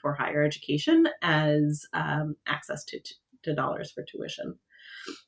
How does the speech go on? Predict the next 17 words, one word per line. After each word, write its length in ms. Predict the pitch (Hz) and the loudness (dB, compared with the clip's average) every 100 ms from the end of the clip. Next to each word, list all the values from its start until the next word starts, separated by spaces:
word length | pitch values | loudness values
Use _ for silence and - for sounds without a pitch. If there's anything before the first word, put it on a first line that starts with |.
| _ - | _ 6
The 160 | 233 | 6
third 320 | - 330 370 - | 8 10 10 10
thing 180 | 214 | 8
we've 120 | 185 165 | 8 6
been 160 | 160 | 4
pushing 360 | 151 156 156 151 | 4 2 2 0
for 300 | - 151 147 | 2 6 8
this 220 | 151 147 | 6 2
year, 160 | 156 151 | 4 6
and 100 | 165 | 6
this 140 | 165 | 4
is 180 | 165 156 | 2 2
really 400 | 156 185 196 175 | 4 10 10 10
where 320 | 156 156 151 | 6 6 6
we, 560 | 147 151 147 147 160 - | 6 6 6 4 0 -4
um, 560 | 151 151 160 165 165 165 _ _ - - _ | -6 -6 -6 -6 -8 -10 _ _ -18 -18 _
uh, 600 | 185 151 151 147 151 - | -2 2 2 2 0 -2